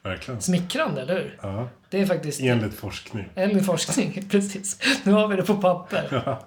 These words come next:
Speaker 2: På pränt. Nej, men det är, jag, jag älskar det här. Ehm, det är, som sagt, internet när det är som bäst.
Speaker 1: Mm.
Speaker 2: När det förstår ens ego med ett knapptryck. Det är briljant.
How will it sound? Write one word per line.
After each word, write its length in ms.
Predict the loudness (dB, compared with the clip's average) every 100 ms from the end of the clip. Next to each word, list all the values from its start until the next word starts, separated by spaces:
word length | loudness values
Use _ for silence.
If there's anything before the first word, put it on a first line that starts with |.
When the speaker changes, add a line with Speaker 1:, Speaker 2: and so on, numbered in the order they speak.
| -4
Speaker 2:
På 100 | -2
pränt. 520 | 2 0 0 -6 -14 -14 -12 -12 -12 -16 -4
Nej, 140 | 2 4
men 80 |
det 120 | 4 2
är, 60 | 0
jag, 220 | -2 -2 -2 -6
jag 140 | -6 -4
älskar 260 | -4 -2
det 60 | -4 -6 -10 -6
här. 60 | -4 -4 -6
Ehm, 200 | -10 -10 -6
det 200 | -2 0
är, 300 | 0 -2 -4
som 160 | -4
sagt, 200 | -4 -4
internet 360 | -4 -2 -2 -4
när 100 | -4
det 60 | -4
är 100 | -4
som 140 | -4
bäst. 320 | -6 -6 -10 -18 -8
Speaker 1:
Mm. 140 | -4 -2
Speaker 2:
När 80 | -2
det 60 |
förstår 340 | -2 0 2 2
ens 180 | 0
ego 440 | 0 -2 -4 -6 -10 -14 _ -20 -20 -12 -2
med 180 | 0
ett 220 | 0 -4 -2
knapptryck. 640 | -2 -2 -6 -8 -6 -6 -6 -8 -12 -16 2
Det 140 | 2
är 100 | 2
briljant. 500 | -2 -4 -4 -4 -10